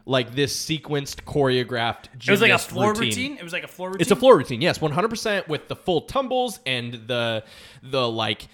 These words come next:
Speaker 1: stands, and it, it, you gotta watch it. It's crazy. Uh,
Speaker 2: Wow.
Speaker 1: we're all gonna die. Moral of the story. So the Illuminati's in the N F L. Robots are taking over. This has been the weirdest news segment of all time.
Speaker 2: Caitlin Robohashi.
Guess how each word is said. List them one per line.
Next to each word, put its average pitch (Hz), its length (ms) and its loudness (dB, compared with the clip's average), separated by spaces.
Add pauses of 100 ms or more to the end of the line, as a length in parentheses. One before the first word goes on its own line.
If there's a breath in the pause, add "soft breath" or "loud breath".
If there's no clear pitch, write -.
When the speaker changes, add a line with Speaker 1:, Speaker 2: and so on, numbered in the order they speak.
(140 soft breath)
Speaker 1:
stands, 233 880 -2
and 123 360 -4
it, 151 300 -8
it, - 240 -14 (140)
you 160 180 -6
gotta 165 220 4
watch 117 260 -4
it. 107 160 -6
It's 180 140 -2
crazy. 156 720 -2
Uh, 135 240 2
Speaker 2:
Wow. 127 240 4
Speaker 1:
we're 170 80 8
all 151 100 6
gonna 131 180 -4
die. 104 340 -8
Moral 139 260 2
of 120 60 -2
the 110 60 -6
story. 107 400 -8
So 151 260 4
the 139 120 2
Illuminati's 196 560 4
in 180 80 -2
the 175 60 2
N 165 100 2
F 156 120 -4
L. 147 240 6
Robots 170 500 4
are 151 40 -8
taking 151 380 0
over. 127 400 2
This 135 140 -4
has 147 80 -6
been 156 140 -2
the - 80 2
weirdest 131 440 -4
news 127 220 -2
segment 113 400 -4
of 117 160 -2
all 113 120 0
time. 104 360 -6 (280)
Speaker 2:
Caitlin 185 480 -4
Robohashi. 151 800 -6